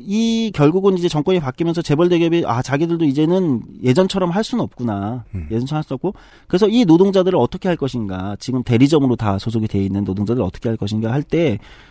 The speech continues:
Speaker 1: 또 비공식 협의가 이루어집니다.
Speaker 2: 예.
Speaker 1: 당연히 노동조합은, 노동자들은
Speaker 2: 음.
Speaker 1: 직접 고용해라.
Speaker 2: 라고 얘기하죠.
Speaker 1: 를 요구했을 거고, 재벌 대기업의 일부 의견 있는 사람들은,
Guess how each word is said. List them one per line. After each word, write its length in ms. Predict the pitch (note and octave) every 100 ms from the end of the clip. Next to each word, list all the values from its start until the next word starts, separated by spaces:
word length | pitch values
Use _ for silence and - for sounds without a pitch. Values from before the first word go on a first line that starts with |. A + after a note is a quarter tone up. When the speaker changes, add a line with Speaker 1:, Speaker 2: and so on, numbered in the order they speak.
| -
Speaker 1:
또 180 | B3+ C#4
비공식 480 | B2 C#3+ D#3 D3+ C#3
협의가 400 | G3 F#3 C3+ B2
이루어집니다. 680 | C3+ C#3+ G#2+ F#2 F#2 - -
Speaker 2:
예. 240 | E2+ F2+ - _ _ -
Speaker 1:
당연히 440 | C3 E3 C#4 C4+
노동조합은, 720 | C3+ B2 A#2+ G#2+ G2 G2+ E3
노동자들은 640 | A#2 B2+ B2+ A2+ G2+ A2 G#3 -
Speaker 2:
음. 140 | E2+ D#2+ - -
Speaker 1:
직접 300 | - A#3+ -
고용해라. 500 | B2+ A2+ C3+ C#3+ A2+ _ _ _ _ _ _
Speaker 2:
라고 180 | D3+ A#2+
얘기하죠. 340 | D2+ C#2+ D2 A#2 -
Speaker 1:
를 200 | B2+ A#2+
요구했을 380 | A#2 C3+ -
거고, 320 | - A2 F#3+ - - - _
재벌 280 | G3 B3 B3+
대기업의 480 | B3 A#3+ A#3 A3+ G#3+
일부 600 | A#3+ A#3 B3 A#3 F#3 D3+
의견 260 | D3 F#3 D3+
있는 180 | C#3 C#3+
사람들은, 580 | C#3+ C3+ D3 A#3+ B3+